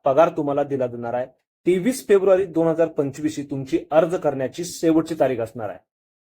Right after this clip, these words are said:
जर तुमचं वय अठरा ते अडोतीसच्या दरम्यान असेल आणि कोणत्याही मान्यताप्राप्त विद्यापीठातून, कोणत्याही शाखेतून तुम्ही पदवी केलेली असेल, तर तुम्ही या पदांसाठी अप्लाय करू शकणार आहे. बाकी कोण अप्लाय करू शकतं, कसं अप्लाय करायचं, संपूर्ण माहिती आपण व्हिडिओमध्ये सविस्तरपणे पाहणार आहोत.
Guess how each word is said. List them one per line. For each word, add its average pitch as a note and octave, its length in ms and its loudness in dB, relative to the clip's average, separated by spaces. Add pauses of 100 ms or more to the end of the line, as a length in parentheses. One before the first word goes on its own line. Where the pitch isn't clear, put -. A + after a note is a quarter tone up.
जर A#3+ 260 4
तुमचं G#3+ 260 0
वय G3+ 140 4
अठरा D3+ 300 0
ते F3 140 -2
अडोतीसच्या D3 480 0
दरम्यान F3+ 280 0
असेल E3+ 240 -2
आणि C#3 180 -6
कोणत्याही D3 420 0
मान्यताप्राप्त F3 760 0
विद्यापीठातून, D#3 720 0
कोणत्याही D3 540 0
शाखेतून D#3+ 500 -2
तुम्ही D#3 300 -6
पदवी D3 380 0
केलेली E3+ 260 4
असेल, B2 320 -2
तर - 320 -10
तुम्ही E3 240 0
या D#3+ 80 4
पदांसाठी C#3 640 -4 (100)
अप्लाय D#3 360 4
करू C#3 160 -4
शकणार A#2 340 -10
आहे. F#2 120 -8 (320)
बाकी C#3+ 220 -4
कोण G3 280 4
अप्लाय G#3+ 280 4
करू G#3 180 -2
शकतं, G#3 380 -4 (140)
कसं E3+ 220 4
अप्लाय F#3 300 4
करायचं, F3 380 -2
संपूर्ण F3 680 0
माहिती D#3+ 340 2
आपण D3 300 2
व्हिडिओमध्ये C3+ 540 0
सविस्तरपणे F3+ 720 0
पाहणार C3 300 -2
आहोत. G2 160 -2